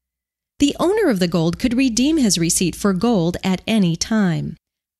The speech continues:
Eventually, the receipts themselves were used as money rather than the gold itself.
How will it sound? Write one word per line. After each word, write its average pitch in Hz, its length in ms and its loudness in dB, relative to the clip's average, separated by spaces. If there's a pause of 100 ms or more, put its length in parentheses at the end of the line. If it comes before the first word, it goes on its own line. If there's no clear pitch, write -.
Eventually, 214 600 2
the 175 100 2
receipts 175 440 0
themselves 277 560 0
were 180 100 2
used 170 260 0
as 165 140 0
money 196 420 2
rather 196 480 2
than 190 140 2
the 220 80 2
gold 269 300 0
itself. - 640 -4